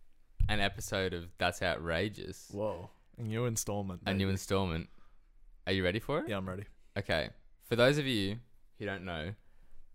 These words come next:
Speaker 1: the segment That's Outrageous
Speaker 2: Nice.
Speaker 1: is a segment where I tell two stories. One fact, one fiction. Both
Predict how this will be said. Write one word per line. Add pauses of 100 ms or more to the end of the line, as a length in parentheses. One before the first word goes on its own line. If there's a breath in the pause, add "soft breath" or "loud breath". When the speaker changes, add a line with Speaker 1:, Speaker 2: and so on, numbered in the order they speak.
(120)
Speaker 1:
the
segment (120)
That's
Outrageous (680)
Speaker 2:
Nice. (100)
Speaker 1:
is
a
segment (680)
where
I
tell
two
stories. (640)
One
fact, (640)
one
fiction. (760)
Both